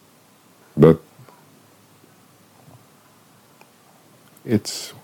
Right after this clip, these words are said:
it's, it's like in Finland we have, we have this, uh,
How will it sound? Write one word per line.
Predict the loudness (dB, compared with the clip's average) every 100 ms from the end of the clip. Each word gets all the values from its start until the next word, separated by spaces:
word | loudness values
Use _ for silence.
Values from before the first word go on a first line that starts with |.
| -4
it's, | 0 0 -2
it's | -4 -4 0
like | 2 2 0 -8 -20 -20 -20 -20 -20 -20 -20 -20 -20 -20 -20 -20 -20 -20 -20 -12
in | -10
Finland | 0 4 6 6 4
we | -2
have, | -2 -2 -4 -6
we | -4
have | -4 -4 -4
this, | -4 -6 -4
uh, | -2 -2 -4